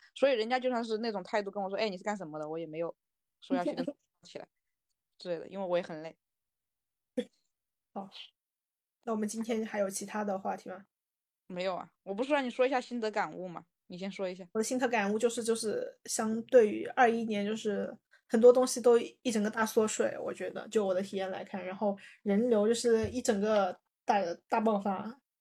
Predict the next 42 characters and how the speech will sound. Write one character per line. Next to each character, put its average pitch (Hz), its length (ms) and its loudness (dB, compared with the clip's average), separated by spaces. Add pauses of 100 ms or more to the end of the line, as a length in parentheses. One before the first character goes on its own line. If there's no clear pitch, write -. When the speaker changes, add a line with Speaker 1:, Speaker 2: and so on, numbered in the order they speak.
(180)
Speaker 2:
因 240 100 6
为 240 60 10
当 254 180 8
时 208 480 0 (560)
就 247 120 0
是 226 120 0
信 247 180 2
心 220 140 0
满 196 160 2
满 196 160 2
的 196 80 0
买 196 260 0
那 196 120 2
个， 196 260 6 (440)
呃， 175 440 2 (100)
礼 208 120 2
拜 208 100 2
二 240 160 8
的 208 60 4
票， 196 260 6
我 185 80 6
是 220 140 -2
觉 208 140 4
得 202 220 6
肯 220 220 2
定 277 120 2
工 330 160 8
作 339 180 10
日 277 160 12
肯 240 140 4
定 269 100 2
是 - 20 -2
没 233 140 6
人 233 100 6
跟 247 120 6
我 233 120 8
抢 233 200 2
的， 208 80 4
因 240 80 6
为 269 120 10
以 220 120 -2
前， 190 420 0